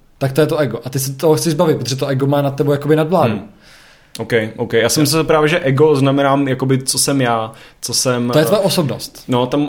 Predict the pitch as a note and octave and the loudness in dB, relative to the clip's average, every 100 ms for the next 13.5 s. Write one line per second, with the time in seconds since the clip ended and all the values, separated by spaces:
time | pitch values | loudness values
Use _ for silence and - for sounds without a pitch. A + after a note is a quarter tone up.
0 | C3 C#3+ E3+ F3 - G#3+ D#3 A#2+ A2 C3 | 0 2 2 2 0 0 0 -2 -4 -2
1 | C#3 C3 B2+ C3 C#3 - C3 A#2 A#2+ A2 | 0 2 2 2 0 -2 -4 -4 -6 -6
2 | A2+ A#2 A2+ - C3 C3 B2+ A#2+ A#2+ C#3 | 0 2 2 2 2 2 0 -2 -2 -2
3 | D3 B2 A2+ D3 C3+ C#3 B2+ A#2 C3 C3 | -4 -4 -4 2 2 4 2 0 0 -2
4 | D#3+ B2+ A#2+ E3+ D3+ B2+ C3 A#2+ C3+ A#2+ | 0 -2 -2 -4 -4 -4 -4 -2 -2 0
5 | B2 B2+ A#2+ A2+ - A#2+ A#2 A2+ A2+ G#2 | 0 -2 -4 -6 -2 -2 -2 -4 -2 -2
6 | G2 - C#3 C3 C3 C3 B2+ D3+ A3+ G3 | -2 -2 0 2 2 2 0 0 0 -6
7 | - D3+ F3+ - F3+ D#3+ D#3 D#3 D#3+ F#3+ | -2 0 0 -2 -4 -2 -2 -2 0 2
8 | F3+ F3+ F3+ F3+ C#3+ E3+ G#3 G3 F3 E3 | 2 0 -2 -2 0 2 2 2 2 0
9 | C#3 E3 C3+ - - _ _ - B2+ C3 | 2 0 -2 -8 -20 _ _ -4 -2 0
10 | E3 D3 D#3 D#3+ C3+ D#3 D3+ D3 C#3+ C#3+ | 0 2 2 0 0 2 4 2 0 -2
11 | - _ _ - C3 C3+ C3 C3+ D#3+ C3+ | -10 _ _ -4 0 2 2 2 2 2
12 | A#2+ B2 C3 C#3+ D#3 C3+ D3+ D#3+ D3+ D3+ | 2 0 0 0 0 2 4 4 2 2
13 | D#3+ D#3+ D#3 D#3 | 2 2 4 4